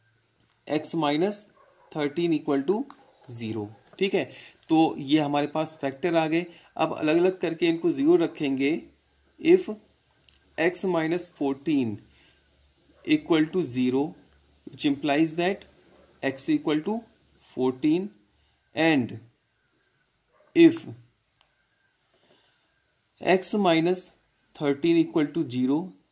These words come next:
तो यहाँ से हमें मिल जाएगा x equal to thirteen। ठीक है, तो finally हमारे पास मिलता क्या है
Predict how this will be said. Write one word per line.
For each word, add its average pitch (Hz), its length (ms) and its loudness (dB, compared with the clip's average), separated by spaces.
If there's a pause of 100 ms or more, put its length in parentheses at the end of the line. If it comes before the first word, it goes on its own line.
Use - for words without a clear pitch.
(160)
तो 131 60 -2
यहाँ 127 260 -4
से 135 120 -6
हमें 151 120 2
मिल 131 160 0
जाएगा 127 520 -2
x 131 260 -8
equal 127 380 -4
to 185 120 0 (480)
thirteen। 110 500 -8 (380)
ठीक 196 160 -2
है, 156 100 0 (520)
तो 160 80 -2 (160)
finally 175 340 0
हमारे 165 260 -2
पास 175 440 -2
मिलता 139 320 -4
क्या 175 160 -2
है 185 160 -2